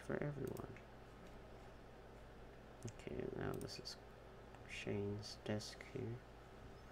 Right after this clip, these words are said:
Lock everyone, but Shane. Wait, can he buy the lotto? No, we can't.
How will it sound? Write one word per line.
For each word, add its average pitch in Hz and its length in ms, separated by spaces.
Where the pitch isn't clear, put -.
Lock 107 200
everyone, 104 580
but - 840
Shane. - 300
Wait, - 160
can 151 180
he 156 580
buy 110 80
the 143 80
lotto? 151 300
No, 101 60
we 107 60
can't. - 120